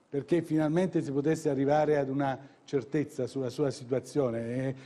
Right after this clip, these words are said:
e prima c'è stato questo traccheggiamento, spostamenti, non, non si è arrivati subito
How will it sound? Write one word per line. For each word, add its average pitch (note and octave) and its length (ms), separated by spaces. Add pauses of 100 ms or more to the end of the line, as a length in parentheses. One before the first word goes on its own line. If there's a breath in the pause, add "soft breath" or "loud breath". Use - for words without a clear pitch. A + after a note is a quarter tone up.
e - 100
prima G#3+ 260
c'è D#3+ 140
stato E3+ 300
questo D#3 280
traccheggiamento, C3+ 880
spostamenti, C#3 1040 (340 loud breath)
non, B2 480 (160 loud breath)
non C#3+ 140
si - 80
è D#3 40
arrivati D3 340
subito C3+ 840